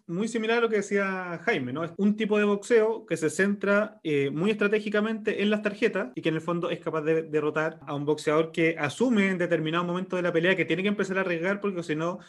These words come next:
el rival le va a ganar en las tarjetas, que le pasó cuando le ganó a Joe Smith, que hoy día también es campeón mundial, que le pasó en la última pelea con Craig Richards y le pasó con Lenin Castillo también en, en la pelea que tuvo entre medio. Entonces,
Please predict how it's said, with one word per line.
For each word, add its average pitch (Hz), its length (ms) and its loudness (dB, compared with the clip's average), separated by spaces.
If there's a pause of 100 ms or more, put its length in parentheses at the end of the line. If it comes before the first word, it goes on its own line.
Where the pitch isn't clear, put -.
(180)
el 147 120 -2
rival 156 280 4
le 156 60 4
va 151 80 2
a - 20 2
ganar 151 180 0
en 156 100 0
las 151 120 -6
tarjetas, 165 480 -2 (180)
que 147 100 -2
le 151 80 4
pasó 147 240 -2
cuando 156 200 0
le 143 80 0
ganó 143 140 -2
a 147 60 0
Joe 151 160 6
Smith, 185 440 -2
que 151 60 -2
hoy 139 60 0
día 143 120 2
también 147 240 -2
es 160 60 -8
campeón 170 280 -4
mundial, 190 340 -4 (340)
que 214 120 2
le 226 80 6
pasó 214 400 4
en 185 100 2
la 180 80 4
última 175 240 0
pelea 170 200 2
con 165 300 -4
Craig 160 300 0
Richards 175 380 -2
y 160 80 -2
le 156 100 4
pasó 151 240 -2
con 160 120 2
Lenin 160 200 2
Castillo 175 480 -2
también 170 480 -4 (280)
en, 135 400 -2
en 139 100 -6
la 135 100 0
pelea 147 180 0
que 151 80 0
tuvo 156 120 0
entre 165 160 -2
medio. 165 140 -2
Entonces, 151 400 0